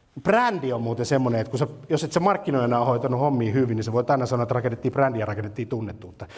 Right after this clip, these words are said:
Koska kukaan ei ymmärrä yhtään mitään, niitä ei voi mitata. Mut myyntilukuja sä voit mitata. Ja verkossa tapahtuvat myyntiluvut voidaan laskea kolmeen osaan.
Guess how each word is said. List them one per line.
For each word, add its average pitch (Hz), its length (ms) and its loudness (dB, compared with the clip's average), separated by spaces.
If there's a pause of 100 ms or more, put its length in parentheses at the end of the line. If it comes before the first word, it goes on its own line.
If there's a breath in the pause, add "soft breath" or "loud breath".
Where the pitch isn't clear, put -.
(140 loud breath)
Koska 107 120 -8
kukaan 160 320 2
ei 123 60 -4
ymmärrä 120 260 -4 (100)
yhtään - 340 0
mitään, 156 340 2 (220 loud breath)
niitä 139 180 4
ei 117 60 4
voi 117 120 2
mitata. 117 400 -4 (400 loud breath)
Mut 160 160 2
myyntilukuja 131 640 2
sä 143 120 2
voit 165 160 2
mitata. - 360 0 (1200 loud breath)
Ja 131 80 2
verkossa 254 300 4
tapahtuvat 208 420 0
myyntiluvut 160 480 2
voidaan 135 220 4
laskea 127 260 -2
kolmeen 101 400 0
osaan. - 260 -18